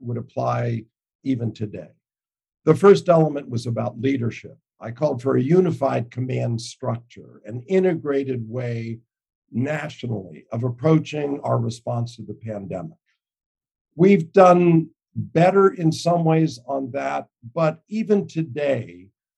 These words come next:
if you asked even informed professionals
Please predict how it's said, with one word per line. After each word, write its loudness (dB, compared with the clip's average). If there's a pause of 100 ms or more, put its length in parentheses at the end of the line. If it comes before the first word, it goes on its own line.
(220)
if -4
you 6
asked 0
even -2
informed 0 (180)
professionals -6